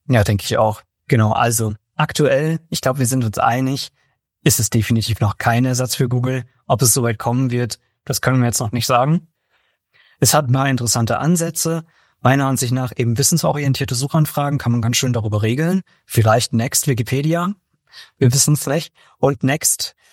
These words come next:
was haben wir noch gesagt? Büroassistent, der einem eben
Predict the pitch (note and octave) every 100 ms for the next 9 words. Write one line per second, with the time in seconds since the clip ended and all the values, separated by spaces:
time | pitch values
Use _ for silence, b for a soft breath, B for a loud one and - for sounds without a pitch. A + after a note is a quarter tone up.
0 | b B2+ - D3 C#3+ - D3+ D3 E3 -
1 | - _ _ _ _ B2 A#2 D#3 D#3 F3
2 | - D3+ E3+ - _ _ C3 B2+ B2+ B2+
3 | A#2+ B2+ B2+